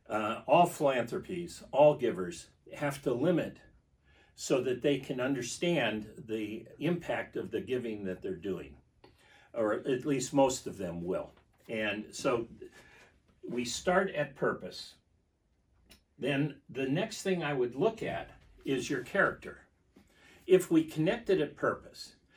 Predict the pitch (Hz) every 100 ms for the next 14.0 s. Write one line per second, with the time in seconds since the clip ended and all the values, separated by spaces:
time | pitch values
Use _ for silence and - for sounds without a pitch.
0 | - - 139 - 160 156 147 - - -
1 | 208 202 - - 143 120 - - 139 131
2 | - - 175 147 107 117 135 156 - -
3 | 117 120 123 - 98 92 - - 127 117
4 | 82 - - _ - - _ 120 117 139
5 | 214 - - 190 180 160 160 147 147 220
6 | - 92 92 - 123 117 - - 131 175
7 | 196 143 175 - - 117 117 123 123 131
8 | 123 127 131 131 196 - 87 - - -
9 | 123 147 139 - - - - - - _
10 | 135 139 135 - 147 190 233 175 - 127
11 | 127 127 151 - - 220 226 123 104 110
12 | 110 127 123 135 139 180 190 - - _
13 | _ _ _ _ _ _ 107 110 107